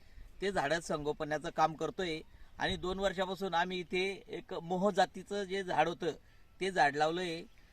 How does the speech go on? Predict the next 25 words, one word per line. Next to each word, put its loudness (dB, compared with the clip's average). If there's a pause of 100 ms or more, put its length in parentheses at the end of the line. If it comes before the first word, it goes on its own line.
(100)
असे 2
अनेक 0
प्रकारचे 0
बारा, 4
तेरा, -4
चौदा, -4
पंधरा -2
झाडं 0
आम्ही 0
लावलेली 0
आहेत. -6 (560)
पण 2 (260)
रात्री 0
म्हणा 2
किंवा 0
दोन -2
दिवसा 6
अगोदर 4 (440)
इथे 2 (1200)
ट्रॅक्टरवाल्याने 2
म्हणा 0
किंवा -4
जेसीबीवाल्यांनी -2
ज्यांनी, -4
अम, -8